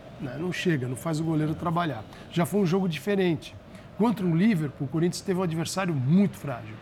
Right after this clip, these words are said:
E hoje, o Universitário, um adversário que se posicionou bem. Você pega os jogos do Universitário fora de casa,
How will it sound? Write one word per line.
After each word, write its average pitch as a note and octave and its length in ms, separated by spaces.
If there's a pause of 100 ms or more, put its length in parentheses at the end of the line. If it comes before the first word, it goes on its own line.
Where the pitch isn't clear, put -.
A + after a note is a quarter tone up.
(360)
E C#4 120
hoje, G#3 420 (380)
o C4+ 40
Universitário, F#3 680 (300)
um F#4+ 60
adversário A3 560 (180)
que A#3+ 100 (240)
se - 140
posicionou A#3+ 540
bem. D#3 240 (240)
Você - 140
pega G#3+ 220
os G#3 80
jogos F3 280
do D#3+ 60
Universitário D#3+ 480
fora D3+ 200
de C3 100
casa, D#3+ 400